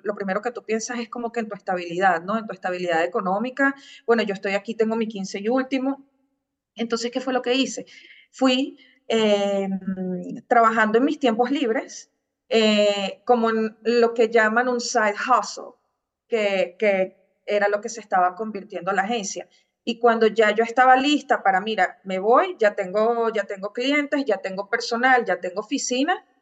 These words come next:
agarré, le dije a mi jefe, "Jefe, yo lo quiero mucho, pero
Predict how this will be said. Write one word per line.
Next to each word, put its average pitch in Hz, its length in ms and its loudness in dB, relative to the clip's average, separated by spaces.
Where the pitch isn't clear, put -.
agarré, 226 640 4
le 233 140 6
dije 233 240 4
a 262 40 0
mi 262 180 -4
jefe, 262 440 -4
"Jefe, 277 280 -4
yo 254 80 2
lo 240 140 2
quiero 285 240 0
mucho, 370 380 -10
pero 247 500 4